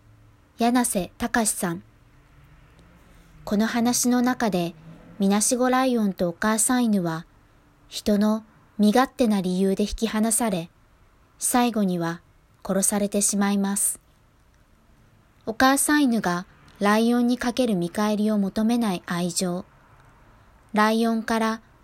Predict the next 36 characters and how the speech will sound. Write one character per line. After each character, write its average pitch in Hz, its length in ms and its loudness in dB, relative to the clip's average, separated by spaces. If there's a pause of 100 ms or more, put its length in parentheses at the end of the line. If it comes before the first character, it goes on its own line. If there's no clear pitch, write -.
(160)
お 208 80 -2
母 269 260 4
さ 285 220 2
ん 277 80 2
犬 202 260 2
へ 180 80 0
の 165 240 -4 (480)
疑 233 440 2
う 247 40 -4
こ 254 140 -4
と 269 140 0
な 226 160 0
い - 60 -4
信 220 360 0
頼 226 220 0
の 220 260 -2 (360)
情 214 240 2
が、 214 220 -2 (720)
柳 247 260 2
瀬 240 140 -2
さ 202 220 -2
ん 185 40 -2
の 180 140 -2
絵 214 140 -2
か 226 100 0
ら 180 140 0
感 180 260 -4
じ 190 140 -2
ら 185 100 0
れ 185 140 -2
ま 180 160 -6
す。 - 240 -8 (1040)
そ 214 180 0
の 233 140 4
情 240 280 2
は、 233 280 0